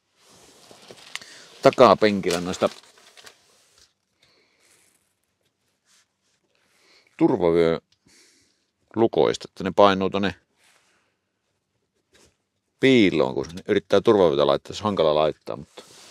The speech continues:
no, mulla on kerran ollut täällä kyytissä ihmisiä, eikä nyt hirveästi sitä kyllä valittanut tai itse asiassa ollenkaan, mutta no sinne ne,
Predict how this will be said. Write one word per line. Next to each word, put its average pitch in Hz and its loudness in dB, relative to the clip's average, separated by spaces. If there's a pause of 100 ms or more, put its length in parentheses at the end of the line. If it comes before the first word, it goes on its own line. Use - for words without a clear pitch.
(1120)
no, 123 -2
mulla 123 0
on 127 -2
kerran 131 6
ollut 113 2
täällä 110 2
kyytissä 107 0 (360)
ihmisiä, 107 0
eikä 87 -2
nyt 117 -10
hirveästi 104 -2
sitä 98 -8
kyllä 92 -2
valittanut 80 -4
tai - -6
itse - -6
asiassa - -6
ollenkaan, 69 -6
mutta - -20 (2750)
no 107 -14
sinne 107 -6
ne, 104 -6